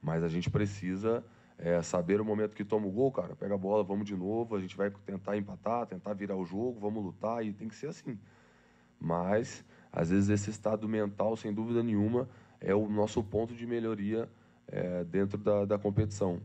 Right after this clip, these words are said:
Mas eu tenho certeza que aí só tem jogadores que já provou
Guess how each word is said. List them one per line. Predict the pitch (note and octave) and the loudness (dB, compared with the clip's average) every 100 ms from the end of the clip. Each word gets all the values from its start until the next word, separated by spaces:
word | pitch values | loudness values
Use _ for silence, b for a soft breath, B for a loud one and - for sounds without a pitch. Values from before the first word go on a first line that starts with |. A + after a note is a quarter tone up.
| - | -6
Mas | F#2+ A#2 C3+ | -2 -2 -4
eu | |
tenho | B2+ B2+ | -2 -2
certeza | - A2+ G2+ A2 A2 | 0 -2 0 0 0
que | G#2 G2+ F2 - B B B B B - | 0 0 0 -2 B B B B B -4
aí | F2 G2+ | 2 2
só | G2+ F#2+ | 2 0
tem | G#2 | 0
jogadores | G#2+ G2+ F2+ G2+ G2+ | 2 2 2 0 -2
que | - | -4
já | G2 G2 | 0 0
provou | G2+ F2+ F#2+ G#2 | 0 0 2 0